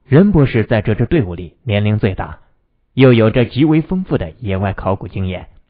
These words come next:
实际上很多时候都是由任春强下的决定。而作为庄瑞的师兄，任博士能说出这番话来，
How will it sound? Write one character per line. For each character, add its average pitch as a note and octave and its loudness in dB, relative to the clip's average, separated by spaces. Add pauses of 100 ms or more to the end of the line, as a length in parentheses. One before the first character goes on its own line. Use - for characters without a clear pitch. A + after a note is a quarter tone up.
(500)
实 F#3+ 2
际 G3+ 0
上 A#2+ -2
很 F2+ -10
多 D#3+ 0
时 - -6
候 - -12 (260)
都 A2+ 4
是 G2+ -4
由 F#2+ -2
任 A2 -2
春 D3 -2
强 A#2 -6
下 G2+ -8
的 E2+ -12
决 E2+ -14
定。 F2+ -12 (1400)
而 A#2+ 6
作 A#2+ 4
为 G#2 2
庄 G#2 2
瑞 G2 2
的 F2 -8
师 - -6
兄， G#2+ -4 (640)
任 C3+ 4
博 C3 6
士 A#2 0
能 A2+ 2
说 B2+ 0
出 B2+ -4
这 F#3 0
番 F2 -8
话 E2+ -10
来， E2 -18